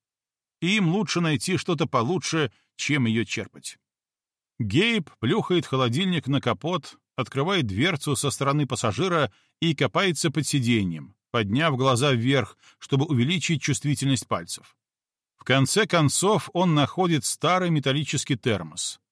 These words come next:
отвинчивает крышку, бросает на пол кабины, потом сильно дует в термос, уже отвернув лицо в сторону. Внутри нет никаких мышиных скелетов или панцирей жуков.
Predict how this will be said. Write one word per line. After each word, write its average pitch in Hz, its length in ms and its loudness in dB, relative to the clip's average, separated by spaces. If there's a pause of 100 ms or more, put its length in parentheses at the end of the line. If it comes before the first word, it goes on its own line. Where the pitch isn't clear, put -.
(120)
отвинчивает 160 640 2
крышку, 165 580 -2 (260)
бросает 147 600 2
на 143 140 2
пол 131 160 0
кабины, 160 580 -2 (220)
потом 170 320 2
сильно 196 400 2
дует 156 340 4
в - 80 -12
термос, 135 540 2
уже 139 320 0
отвернув 135 600 0
лицо 131 340 0
в - 60 -8
сторону. 85 440 -6 (680)
Внутри 131 500 2
нет 185 280 2
никаких 156 560 -2 (180)
мышиных 165 460 2
скелетов 151 640 -2
или 170 240 -2
панцирей 139 480 -2
жуков. - 500 -10